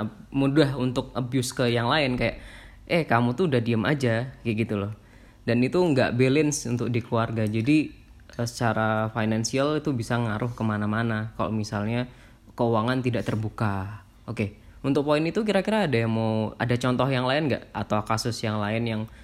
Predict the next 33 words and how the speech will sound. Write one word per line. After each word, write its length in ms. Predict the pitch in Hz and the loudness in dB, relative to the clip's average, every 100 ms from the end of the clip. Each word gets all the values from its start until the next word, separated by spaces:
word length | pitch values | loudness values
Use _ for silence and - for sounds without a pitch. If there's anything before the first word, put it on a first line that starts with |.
| - - - | -20 -20 -2
"Oh, 100 | 151 | 2
ini 200 | 165 190 | 4 4
emang 200 | 147 127 | 4 4
bahaya 340 | 127 110 113 113 | 4 4 4 4
banget," 280 | 123 151 143 - | 2 2 -2 -6
kayak 220 | - 113 | -8 -6
gitu? 240 | 110 104 110 - - - - - - - | -4 -4 -6 -12 -20 -20 -20 -20 -20 -10
Atau 300 | - 127 185 | -2 2 2
kadang 380 | 180 143 135 151 | 2 2 0 -2
kita 420 | - 147 165 170 - - 123 - | -4 0 0 0 -4 -8 -8 -2
balik, 400 | 131 127 143 - | 0 2 0 -4
eh, 300 | 80 120 120 | -4 -2 -2
pembicaraannya 640 | 120 127 120 120 113 131 135 | 0 0 0 0 0 0 0
kayak, 260 | 117 110 - - - - - | -2 -2 -4 -18 -20 -20 -10
"Kenapa 540 | - 147 139 160 196 202 | -4 2 2 4 4 4
orang 300 | - 160 175 | 2 2 4
milih 240 | 165 151 160 | 4 4 2
itu 300 | 147 151 165 | 0 2 2
daripada 560 | 127 120 113 117 117 | 2 0 0 0 0
enggak," 300 | 101 104 107 - | -2 -2 -4 -4
gitu 140 | 107 | -4
loh. 140 | 104 110 - - | -4 -6 -12 -4
Maksudnya 260 | 135 170 202 | -2 0 0
kan 120 | 214 220 - - - - - | -2 -4 -14 -20 -20 -20 -2
orang 440 | 139 175 226 214 - | 2 4 2 -2 -4
normal, 640 | 131 120 117 143 127 123 120 | -2 0 2 2 2 -2 -4
ya 140 | 120 | -2
kan, 240 | 120 131 131 | -2 -2 0
tahu 280 | 120 135 139 | 4 4 4
ini 220 | 143 165 | 2 0
salah, 280 | 147 117 151 | 2 2 2
ini 200 | 147 143 | 0 0
benar. 480 | 120 113 123 120 | 0 2 0 0